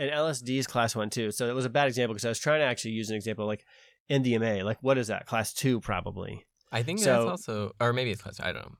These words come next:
Speaker 2: but one of them.
Speaker 1: Or Schedule One, Schedule Two, whatever. There are things that are Schedule Two that have less medical,
Speaker 2: Mm-hmm,
Speaker 1: just
Speaker 2: sure.
Speaker 1: off the cuff, obvious benefit than something at, like, a plant. Because, like, part of the whole medical theory is, like, don't also, like, do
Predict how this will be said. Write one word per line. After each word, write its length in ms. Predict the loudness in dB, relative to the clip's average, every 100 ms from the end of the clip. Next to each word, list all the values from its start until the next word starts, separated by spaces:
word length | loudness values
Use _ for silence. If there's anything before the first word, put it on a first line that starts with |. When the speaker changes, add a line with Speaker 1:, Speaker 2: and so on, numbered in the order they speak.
| -4
Speaker 2:
but 140 | 0
one 120 | 2
of 60 | 2
them. 100 | 2
Speaker 1:
Or 60 | 2
Schedule 520 | 6 6 6 2 2
One, 240 | 4 2
Schedule 300 | 2 -2 -2
Two, 240 | -2 -2 2
whatever. 340 | 2 2 2
There 200 | 4 6
are 120 | 4
things 300 | 4 2 2
that 120 | 2
are 60 | 0
Schedule 460 | 2 2 2 0 -2
Two 460 | 0 2 2 0
that 180 | 0 0
have 220 | 0 0
less 480 | -2 2 2 2 0
medical, 640 | 0 -2 -4 -4 -4 -4 _ _ _ _ _ _
Speaker 2:
Mm-hmm, 220 | -2 0 2
Speaker 1:
just 240 | 2 2
Speaker 2:
sure. 80 | 6
Speaker 1:
off 240 | 6 6
the 100 | -2
cuff, 560 | 0 2 4 2 -2 -14 _ 2
obvious 640 | 2 4 0 -2 -2 -4 -6 _ _ _ _
benefit 640 | 2 4 4 0 -4 -4 -2
than 280 | 0 0 -2
something 500 | -4 -2 -2 -4 -4
at, 180 | -6 -2
like, 220 | -2 -2
a 80 | -6
plant. 540 | -8 -4 -4 -4 -8 -6
Because, 240 | -4 0 2
like, 160 | 0
part 180 | 2 2
of 40 | 2
the 40 |
whole 120 | 0
medical 440 | 0 0 -2 -6 -6
theory 300 | -2 -2 -2
is, 120 | -2
like, 180 | -4 -6 _ _ -4
don't 200 | -4 -2
also, 240 | -6 -4
like, 180 | -6 -4
do 400 | -4 -4 -4